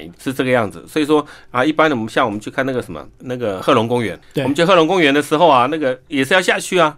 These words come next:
Speaker 1: 下去还要再走上来啊，
Speaker 2: 对。
Speaker 1: 啊，跟一堆人在那边挤来挤去啊，那争一点点的小小的那个
Speaker 2: 小平台。
Speaker 1: 拍，哎，小平台什么拍照啊，这个很容易发生危险。所以说还是要，
Speaker 2: 嗯。
Speaker 1: 听众朋友要注意一下，安全很重要。因为那个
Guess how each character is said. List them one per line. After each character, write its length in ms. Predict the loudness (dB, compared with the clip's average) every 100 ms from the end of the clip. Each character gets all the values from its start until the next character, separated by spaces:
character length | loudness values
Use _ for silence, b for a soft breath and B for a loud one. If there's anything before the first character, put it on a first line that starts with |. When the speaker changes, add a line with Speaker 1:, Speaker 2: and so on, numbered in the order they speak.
| -8
Speaker 1:
下 180 | -2 0
去 140 | 2
还 60 | 2
要 60 |
再 100 | 2
走 180 | 0 -2
上 160 | 0 0
来 160 | 0
啊， 100 | -4 -4
Speaker 2:
对。 140 | -4 -4
Speaker 1:
啊， 80 | -4
跟 180 | -2 0
一 60 | 2
堆 160 | 4
人 80 | 4
在 80 | 4
那 60 |
边 100 | 2
挤 140 | -2 -2
来 100 | -2
挤 140 | -4
去 160 | -4 0
啊， 140 | 0
那 140 | -2 -6
争 180 | -6
一 100 | -6
点 180 | -4 -4
点 120 | -4
的 120 | -4 -4
小 180 | -4
小 160 | -4 -4
的 140 | -4 -4
那 120 | -4
个 220 | -4 -6 -6
Speaker 2:
小 200 | -8 -6
平 180 | -4
台。 100 | -2 -2
Speaker 1:
拍， 80 | 0
哎， 220 | 0 2
小 140 | 0
平 160 | -4 -2
台 180 | -2 -2
什 60 |
么 100 | -4
拍 200 | -6 -4
照 180 | 0 0
啊， 220 | 0 -4 -8 b b
这 100 | -8
个 300 | 2 4 4 0 -20 _ -10
很 180 | -4
容 220 | -2 0 0
易 260 | 0 -4 -6
发 140 | -4
生 140 | -4 -4
危 120 | -4
险。 200 | -6 -14 -18 -20 _
所 120 | -2
以 60 | 0
说 120 | 0
还 160 | -2
是 80 | -2
要， 220 | 0 0
Speaker 2:
嗯。 100 | -2 -8 B
Speaker 1:
听 140 | -6
众 120 | -2 -4
朋 140 | -4
友 180 | -6 -6
要 140 | -8
注 260 | -10 -10 -8
意 80 | -8
一 60 |
下， 180 | -10 -14 -16 _
安 160 | -8 -6
全 200 | -6 -10
很 100 | -12
重 160 | -12 -8
要。 80 |
因 100 | -2
为 100 | -2 -2 B B B
那 100 | -2
个 280 | 0 0